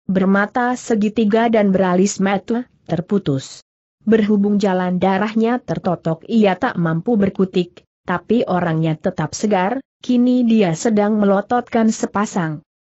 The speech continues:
matanya sambil memperhatikan Tem Si Hoa menggosok wajahnya, tapi sinar buas yang berapi-api mencorong seram sekali.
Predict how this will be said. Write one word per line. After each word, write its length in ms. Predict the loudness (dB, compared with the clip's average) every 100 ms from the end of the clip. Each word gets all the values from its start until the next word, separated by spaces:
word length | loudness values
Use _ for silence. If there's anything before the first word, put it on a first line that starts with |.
| _ _ 0
matanya 600 | 2 2 0 0 2 0
sambil 400 | 0 2 2 4
memperhatikan 880 | 2 0 -2 -2 -4 -4 -2 -2 0
Tem 240 | 0 0
Si 200 | 0 0
Hoa 240 | 0 0
menggosok 640 | 2 4 2 2 -2 -4 -2
wajahnya, 760 | 0 0 -2 -2 0 0 0 -4 _
tapi 360 | -8 -2 0 0
sinar 440 | 2 0 2 0
buas 360 | 2 2 0 0
yang 160 | 0 0
berapi-api 800 | 0 -2 -2 -4 -4 -4 -2 2
mencorong 560 | 2 2 2 0 0 -2
seram 400 | -2 0 0 0
sekali. 600 | -4 -4 -2 -4 -6